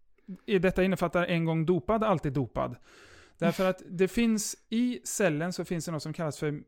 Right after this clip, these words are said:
Speaker 1: mitokondrier, som är
Speaker 2: Mm.
Speaker 1: cellens små kraftstationer. Så den liksom,
Speaker 2: Mm.
Speaker 1: det är som små, ja, den skapar liksom energin så att cellen kan göra vad det är den behöver göra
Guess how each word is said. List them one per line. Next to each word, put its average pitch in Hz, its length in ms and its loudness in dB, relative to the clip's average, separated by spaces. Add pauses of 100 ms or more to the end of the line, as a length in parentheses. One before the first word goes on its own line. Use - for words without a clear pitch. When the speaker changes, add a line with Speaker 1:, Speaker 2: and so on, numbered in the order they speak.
Speaker 1:
mitokondrier, 175 1040 -2 (520)
som 175 180 -4
är - 40 0
Speaker 2:
Mm. 185 120 0
Speaker 1:
cellens 156 320 2
små 165 220 -4
kraftstationer. 165 1300 -6 (320)
Så - 140 -14
den 208 220 2
liksom, 185 280 0
Speaker 2:
Mm. 185 280 0
Speaker 1:
det 190 140 2
är 208 60 2
som 165 160 0
små, 151 340 0 (480)
ja, - 200 -6 (180)
den 185 200 2
skapar 165 420 2
liksom 151 220 -2
energin 160 360 0
så - 80 -2
att 151 120 -4
cellen 139 340 0
kan 151 160 -4
göra 135 280 0 (280)
vad 123 220 -2
det 139 60 0
är 123 80 -2
den 123 320 -8
behöver 131 520 -4
göra 175 460 -2